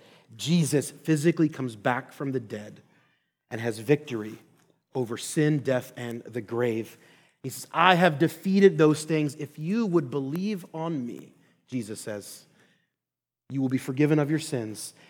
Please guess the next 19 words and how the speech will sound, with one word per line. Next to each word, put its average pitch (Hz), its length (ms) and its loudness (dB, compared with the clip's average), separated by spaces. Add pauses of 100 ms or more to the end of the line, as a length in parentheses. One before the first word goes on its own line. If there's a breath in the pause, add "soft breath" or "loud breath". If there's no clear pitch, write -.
(160 soft breath)
and 131 140 -2
you'll 139 120 0
be 143 160 0
invited 151 760 6
back 147 360 8 (380 soft breath)
to - 100 -6
where 143 220 4
you 131 100 -2
should 170 220 -2
have 143 160 0
been 127 260 0
all 127 220 -4
along, 107 400 -10 (580)
in 151 220 2
relationship 156 920 2
with 131 220 -10
God 135 280 2
the 135 60 -2
Father, 117 440 -2